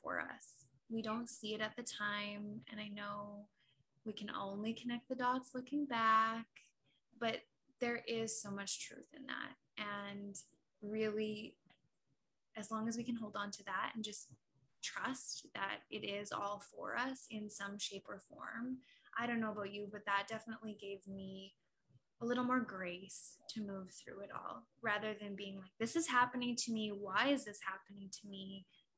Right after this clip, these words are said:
Can I, can I see maybe some bene-, not even benefits, but maybe I don't see it now, but understand and hope and know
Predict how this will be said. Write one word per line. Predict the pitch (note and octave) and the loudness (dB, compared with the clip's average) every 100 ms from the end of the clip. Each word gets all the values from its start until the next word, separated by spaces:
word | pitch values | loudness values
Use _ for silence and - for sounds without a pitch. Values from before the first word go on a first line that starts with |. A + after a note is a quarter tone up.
| _ _ _ - _ - | _ _ _ -20 _ -6
Can | B3 | 0
I, | B3 B3 - | 0 -2 -2
can | B3+ | 2
I | B3+ | 4
see | B3+ - A#3 A#3 A#3+ B3 - - G#3 A3+ _ _ _ _ _ - | 2 -2 0 2 2 0 -2 -10 -20 -20 _ _ _ _ _ -4
maybe | G#3+ G3+ | -2 0
some | G3 - G3 | 0 0 -2
bene-, | F#3+ F#3+ F#3+ - | -2 -4 -6 2
not | C4+ D4 | 4 6
even | D4+ D#4 C#4 | 6 6 6
benefits, | F#3+ G3 G#3 A3+ A#3 - | 4 0 -2 -2 -4 -4
but | A3 - - - - | -4 -4 -10 -14 2
maybe | A#3+ C4 B3+ | 4 6 4
I | |
don't | A#3 A3 A3 | 4 0 -2
see | - G#3+ | -4 -4
it | G#3+ | -2
now, | G3 G3 G3+ | 0 0 -2
but | G#3 G#3 | -4 -4
understand | G#3+ G#3 G#3+ - - G3+ G3+ G3+ | -4 -2 0 -2 -2 -2 -2 -2
and | G3+ - | -4 -2
hope | G3+ G#3 - | -4 -2 -4
and | G3 G3 | -2 -2
know | F#3+ F#3+ A3 | -2 -2 -4